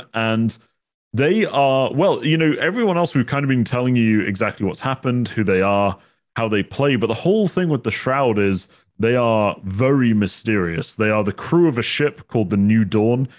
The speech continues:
In fact, they are still largely aboard the New Dawn, and that is a ship that disappeared across, you know, a black hole, essentially, and was spat back out,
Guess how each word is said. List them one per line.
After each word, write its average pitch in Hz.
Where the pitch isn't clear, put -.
In 110
fact, 107
they 113
are 98
still 113
largely 107
aboard 101
the 131
New 139
Dawn, 156
and 107
that 147
is 151
a 147
ship -
that 101
disappeared 123
across, -
you 104
know, 87
a 92
black 107
hole, 104
essentially, 90
and 101
was 123
spat -
back 107
out, 90